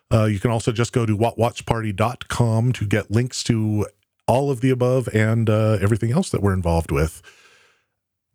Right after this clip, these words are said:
And now that we're through with all of that stuff, final question for our panel.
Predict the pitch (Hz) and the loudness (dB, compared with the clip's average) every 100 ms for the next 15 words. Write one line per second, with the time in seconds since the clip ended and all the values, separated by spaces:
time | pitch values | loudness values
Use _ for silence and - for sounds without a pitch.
0 | - 196 220 208 185 170 160 156 151 139 | 2 2 4 2 2 4 4 4 2 2
1 | 135 131 131 120 117 113 - 113 110 101 | 2 2 2 2 0 0 -2 0 2 2
2 | 107 98 117 117 - 117 107 - _ - | 2 2 0 -2 -2 -2 -2 -10 _ -20
3 | - 147 214 208 170 208 220 - 143 120 | -4 0 2 0 0 -2 -2 0 -2 0
4 | 110 - 127 143 123 110 135 143 120 107 | -4 -2 0 2 2 2 0 2 2 2